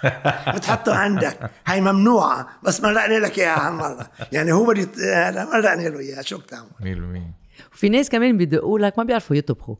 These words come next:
Speaker 1: إيه، أنا
Speaker 3: ما بتعصب شوي لما
Speaker 1: لا،
Speaker 3: بيسألوك
Speaker 1: بقلك ليش.
Speaker 3: هيك سؤال؟
Speaker 1: أنا بتفهم الناس.
Speaker 2: تافه مثلًا.
Speaker 3: مم.
Speaker 1: ما، ما في تافه.
Speaker 2: ما في تفاهة
Speaker 1: بالأكل
Speaker 2: بالأسئلة.
Speaker 1: أنا بقول ما في تفاهة.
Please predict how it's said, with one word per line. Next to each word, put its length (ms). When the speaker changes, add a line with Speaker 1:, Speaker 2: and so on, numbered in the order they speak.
Speaker 1:
إيه، 340
أنا 640
Speaker 3:
ما 120
بتعصب 560
شوي 320
لما 140
Speaker 1:
لا، 60
Speaker 3:
بيسألوك 460
Speaker 1:
بقلك 240
ليش. 220
Speaker 3:
هيك 100
سؤال؟ 640
Speaker 1:
أنا 400
بتفهم 600
الناس. 360
Speaker 2:
تافه 260
مثلًا. 200
Speaker 3:
مم. 340
Speaker 1:
ما، 80
ما 140
في 120
تافه. 420
Speaker 2:
ما 60
في 120
تفاهة 340
Speaker 1:
بالأكل 160
Speaker 2:
بالأسئلة. 440
Speaker 1:
أنا 100
بقول 220
ما 80
في 140
تفاهة. 420